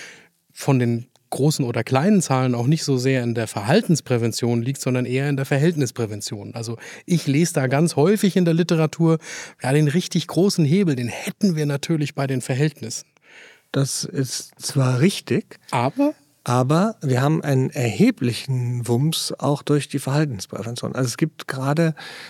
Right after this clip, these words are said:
Speaker 2: zwei große Entwicklungen. Das eine ist im Bereich Krebs,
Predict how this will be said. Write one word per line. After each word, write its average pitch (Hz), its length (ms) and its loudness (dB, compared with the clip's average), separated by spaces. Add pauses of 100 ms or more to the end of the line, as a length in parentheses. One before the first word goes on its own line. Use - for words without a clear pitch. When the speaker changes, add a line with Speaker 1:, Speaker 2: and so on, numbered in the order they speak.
(100)
Speaker 2:
zwei 156 340 4
große 151 520 4
Entwicklungen. 160 600 4
Das 139 140 0
eine 143 440 2
ist - 340 -2
im 135 260 0
Bereich 120 320 -2
Krebs, - 540 -2